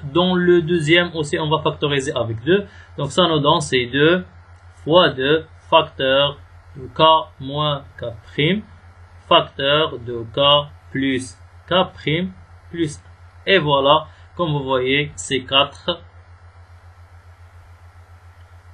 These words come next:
facteur de K moins K prime, facteur de K plus K prime plus un. On peut noter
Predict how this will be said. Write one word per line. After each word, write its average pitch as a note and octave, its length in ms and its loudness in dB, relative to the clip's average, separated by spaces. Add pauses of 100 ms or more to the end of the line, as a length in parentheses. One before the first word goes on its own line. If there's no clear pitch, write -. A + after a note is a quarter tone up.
(1300)
facteur C3+ 680 0 (280)
de A#2+ 140 -8
K A#2 140 -4 (1300)
moins C#3+ 380 -4 (180)
K A#2+ 80 -4 (180)
prime, C#3 400 -4 (560)
facteur B2+ 640 -2
de A2 200 -12 (120)
K C3 300 2 (500)
plus B2+ 440 -8 (260)
K D3+ 260 -2
prime A#2+ 340 -10 (340)
plus A2 400 -10
un. C#3 200 -6 (400)
On D3+ 180 -6
peut A#3 440 6
noter E3+ 600 0